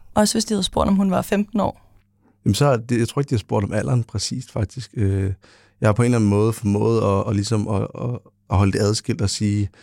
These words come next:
Speaker 2: "Ja, jeg har en kæreste, vi har det godt, og fungerer for os," og så snakke lidt videre omkring noget andet. Fordi jeg er en person, som også, øh, har et privatliv og i privatlivets fred.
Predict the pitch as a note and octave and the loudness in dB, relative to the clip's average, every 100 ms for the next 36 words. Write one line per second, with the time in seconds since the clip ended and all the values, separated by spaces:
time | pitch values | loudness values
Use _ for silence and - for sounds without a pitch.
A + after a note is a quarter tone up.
0 | _ _ A#2+ A2+ G2 G2 G2+ G2+ G2+ G2+ | _ _ 2 4 2 0 -2 -2 -2 -6
1 | G2 F#2+ - F2+ E2 D#2 - - - F#2+ | -6 -8 -8 -6 -6 -8 -12 -16 -8 -6
2 | F#2 - - A2+ - F#2+ F#2+ G#2+ _ _ | -6 -4 -2 -2 -2 -6 -6 -8 _ _
3 | _ _ - G2 G#2 F#2+ G2 F#2 G2+ G2+ | _ _ -4 0 2 0 -2 -2 0 0
4 | G2 F#2+ F2+ F#2+ F#2 F#2+ G#2 A2 C3 B2+ | -2 -6 -2 0 0 0 -2 0 0 0
5 | A2+ G2 - F2 G2 - G2 G2+ - - | -2 -4 -4 -8 -8 -4 -4 -4 -6 -8
6 | G2 - - A#2+ C3+ _ G2 F#2 - D#2+ | -10 -10 -12 -14 -18 _ -2 -2 -2 -6
7 | G#2 A#2 - - - - - E2+ D#2 - | -6 -8 -10 -10 -12 -16 -14 -8 -6 -8
8 | - - | -14 -16